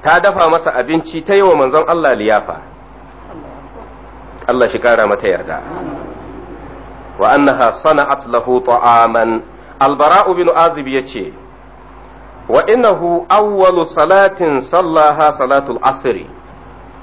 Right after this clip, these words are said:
Da yamma ne, A lokacin da ya je wannan guri, sallar la'asar lokacin, lokaci ya yi, za a yi sallar la'asar.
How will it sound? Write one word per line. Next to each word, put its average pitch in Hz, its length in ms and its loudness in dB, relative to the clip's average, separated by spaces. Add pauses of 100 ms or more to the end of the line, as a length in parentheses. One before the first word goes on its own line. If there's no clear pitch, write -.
(360)
Da 113 100 0
yamma 139 320 2
ne, 92 140 -10 (1040)
A 95 100 -2
lokacin 160 460 0
da 139 60 0
ya 143 120 2
je 151 180 -2
wannan 151 320 2
guri, 156 320 -2
sallar 160 300 0
la'asar 139 360 0
lokacin, 143 640 -2
lokaci 135 460 -2
ya 113 120 4
yi, 113 180 -4 (200)
za 127 160 2
a 127 80 -2
yi 120 60 -2
sallar 123 300 -2
la'asar. 95 420 -6